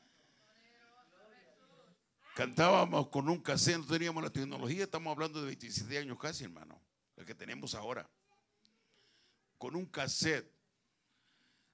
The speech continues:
to-, cantábamos los, los coritos de, de fuego.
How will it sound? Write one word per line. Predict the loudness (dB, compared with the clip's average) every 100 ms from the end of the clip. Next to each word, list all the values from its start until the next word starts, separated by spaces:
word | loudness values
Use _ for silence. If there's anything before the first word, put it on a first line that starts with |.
| _
to-, | -10 -10
cantábamos | -8 -8 -2 -2 -2 -8
los, | -10 -12 _ _ _
los | -14 -12 -10
coritos | -8 -6 -6 -8
de, | -12 -12 _
de | -14
fuego. | -4 2 2 2 -10